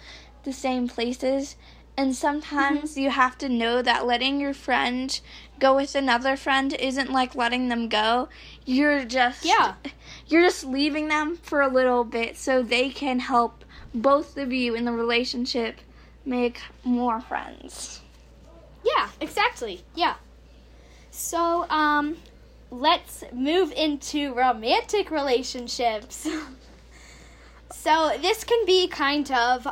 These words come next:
Speaker 2: um, awkward for some people, which I totally get. I mean, uh, yeah, I kind of still don't have that <laughs> someone yet,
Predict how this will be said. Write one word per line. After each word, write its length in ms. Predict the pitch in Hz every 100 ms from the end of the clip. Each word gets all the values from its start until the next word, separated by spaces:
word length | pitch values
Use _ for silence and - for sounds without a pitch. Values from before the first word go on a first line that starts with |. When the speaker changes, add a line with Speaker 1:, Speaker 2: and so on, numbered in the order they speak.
| -
Speaker 2:
um, 560 | 285 247 247 240 240 233 - - -
awkward 560 | 262 269 269 262 269 -
for 140 | 311
some 220 | 277 262
people, 400 | 254 254 254 302 339
which 220 | 247 -
I 100 | 247
totally 480 | - 247 262 262 269
get. 300 | 220 233 233
I 120 | 240
mean, 320 | 240 214 220 - - - -
uh, 380 | 254 240 226 - - - - - - -
yeah, 420 | 254 233 208 185
I 280 | 214 226 226
kind 200 | - 247
of 120 | 233 226
still 480 | - 240 226 220 - -
don't 300 | 220 220 - - - - -
have 240 | - 294 269
that 220 | 254 254
<laughs> 100 | -
someone 340 | 339 415 349 269
yet, 400 | 226 233 -